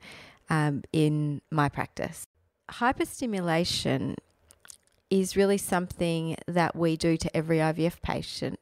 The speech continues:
Hyperstimulation is giving medicines to make you ripen more than one egg in a cycle. Hyperstimulation syndrome, however, is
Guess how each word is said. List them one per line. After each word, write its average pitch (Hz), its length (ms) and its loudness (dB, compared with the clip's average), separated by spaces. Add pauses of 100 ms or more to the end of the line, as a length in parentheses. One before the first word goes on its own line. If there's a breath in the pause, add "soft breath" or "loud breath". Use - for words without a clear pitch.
Hyperstimulation 165 1500 0
is 165 220 0
giving 160 340 2
medicines 160 640 0
to 165 140 -2
make 160 340 -2
you 151 80 -2
ripen 160 420 0
more 156 180 0
than 156 160 0
one 151 220 2
egg 151 160 0
in 151 100 -2
a 147 80 -2
cycle. - 640 -6 (600)
Hyperstimulation 185 1000 -2
syndrome, 196 840 2
however, 156 640 -2 (880 soft breath)
is 170 760 0